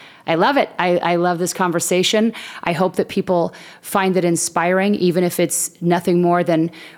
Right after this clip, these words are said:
reaching out and finding a community of like-minded folks in whatever it is they're doing,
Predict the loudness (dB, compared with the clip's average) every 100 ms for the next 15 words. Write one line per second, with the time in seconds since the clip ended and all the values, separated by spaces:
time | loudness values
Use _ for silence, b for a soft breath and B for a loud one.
0 | B 0 2 2 2 2 0 -2 -2 0
1 | 0 2 0 0 0 2 2 0 -2 0
2 | 0 0 0 0 0 -2 -2 -2 0 -2
3 | -2 -2 0 0 0 0 0 0 2 2
4 | 2